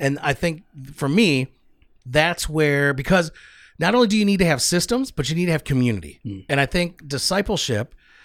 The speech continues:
Speaker 1: uh, the person that's in charge of discipleship could really help kinda hone that community, that, that ethos, like, that, that who we are as, as Redeemer Fellowship or whatever your church's name is. Um,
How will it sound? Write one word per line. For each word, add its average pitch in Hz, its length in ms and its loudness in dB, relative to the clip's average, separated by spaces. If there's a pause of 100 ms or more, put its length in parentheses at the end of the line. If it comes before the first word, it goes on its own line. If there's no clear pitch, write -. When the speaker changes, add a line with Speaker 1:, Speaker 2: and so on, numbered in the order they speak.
(160)
Speaker 1:
uh, 117 220 -2
the 120 100 -6
person 156 260 4
that's 143 200 -4
in 208 80 2
charge 185 240 0
of 139 60 -8
discipleship 117 720 -4 (640)
could 156 440 4 (520)
really 180 600 2
help 143 600 0
kinda 135 280 0
hone 170 400 2
that 147 240 -2
community, 185 640 2
that, 135 280 -4
that 120 200 -6
ethos, 170 480 -2
like, 131 140 -6
that, 123 200 -4 (360)
that 123 140 0
who 220 260 6
we 208 180 4
are 165 500 2
as, 135 580 0 (140)
as 165 380 4
Redeemer 143 380 0
Fellowship 120 440 2
or 123 60 0
whatever 139 240 0
your 139 80 -2
church's 123 340 -8
name 110 280 -4
is. 92 200 -10 (460)
Um, 110 480 -2